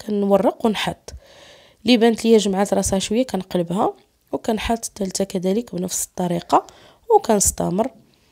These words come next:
اللي تحمرات كنقلبها وكنبقى هكا، مره نقلبهم هكا، مره هكا، مره هكا، حتى كيتحمروا راه كيتنفخوا، كيجيو خفافين بزاف هانتوما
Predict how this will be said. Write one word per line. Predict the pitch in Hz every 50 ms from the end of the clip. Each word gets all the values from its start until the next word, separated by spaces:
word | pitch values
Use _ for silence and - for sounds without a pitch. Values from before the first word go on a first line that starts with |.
| _ _ _ _ _ _ _ _ _ _ - - _ -
اللي | 196 202 220 240
تحمرات | 233 - - - 208 196 190 190 202 190 -
كنقلبها | - 185 180 170 - - - 180 160 160 190 277
وكنبقى | 381 381 - 214 190 175 - - - 202
هكا، | 180 - - 202
مره | 208 202 180 175 185
نقلبهم | 175 - - - 180 160 170 175 180 175
هكا، | 170 170 170 - - - 269
مره | 247 202 180 170 180
هكا، | 175 175 170 - - - 233
مره | 202 180 170 165
هكا، | 160 165 - - 349 381 - - - - - -
حتى | - - - - 494 480 -
كيتحمروا | 269 247 240 - - 202 190 190 180 214 277 294
راه | 254
كيتنفخوا، | 196 - - 196 190 - - 170 175 - - - 294 403 427 - - - - - - - - - _ _ _ _ _ _ _ _ - _ _ _ _ _ _ _ _ _ _ - - -
كيجيو | 269 262 233 196 214 208
خفافين | - - - - 226 220 214 202 - 196 190 185
بزاف | 165 160 165 - 214 247 247 - 185
هانتوما | 180 175 - - 175 170 180 247 339